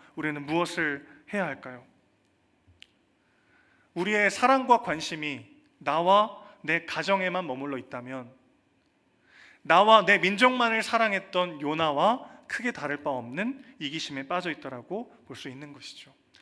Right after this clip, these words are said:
시대와 문화가 달라졌기 때문이지 사실은 같은 결이라는 것입니다. 나와 내 민족만 구원받고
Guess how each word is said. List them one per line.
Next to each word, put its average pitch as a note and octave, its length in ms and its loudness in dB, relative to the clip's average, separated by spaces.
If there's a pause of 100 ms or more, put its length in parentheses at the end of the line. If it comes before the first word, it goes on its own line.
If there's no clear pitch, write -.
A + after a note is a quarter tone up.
(160)
시대와 G#3+ 420 4
문화가 G3 340 0
달라졌기 G3 520 0
때문이지 A3 640 -4 (160)
사실은 C4+ 760 2
같은 C#4+ 360 -2
결이라는 E3 420 -2
것입니다. C#3+ 420 -14 (360)
나와 A3 680 6
내 G#3 140 10
민족만 B3+ 520 2
구원받고 A3 640 -2